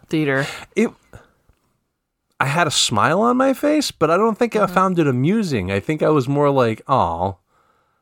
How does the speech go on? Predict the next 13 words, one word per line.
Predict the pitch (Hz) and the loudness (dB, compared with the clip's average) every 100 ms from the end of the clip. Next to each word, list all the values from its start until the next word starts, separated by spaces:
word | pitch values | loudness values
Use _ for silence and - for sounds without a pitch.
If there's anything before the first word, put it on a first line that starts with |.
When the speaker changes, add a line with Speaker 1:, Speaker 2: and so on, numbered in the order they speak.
| _ _ - | _ _ -2
Speaker 2:
that's, | 139 - - - - _ _ _ _ _ _ - | -2 -2 -10 -14 -18 _ _ _ _ _ _ -2
really? | 151 196 247 262 220 - _ - - - | 0 2 2 0 -2 -6 _ -20 -10 -2
That's | 139 - | -2 0
where | 165 | 0
we're | 156 151 | 2 2
going | 143 117 | 0 0
with | 98 | -4
this, | - 90 - | -6 -8 -4
huh? | 104 113 113 - _ _ _ _ _ _ _ - | -4 -4 -6 -12 _ _ _ _ _ _ _ -4
All | 160 | 0
right. | 147 151 131 - _ _ _ _ _ - | 2 2 -2 -10 _ _ _ _ _ -10
Well, | 101 110 107 | -4 0 0
whatever." | 92 82 85 | 0 -2 -4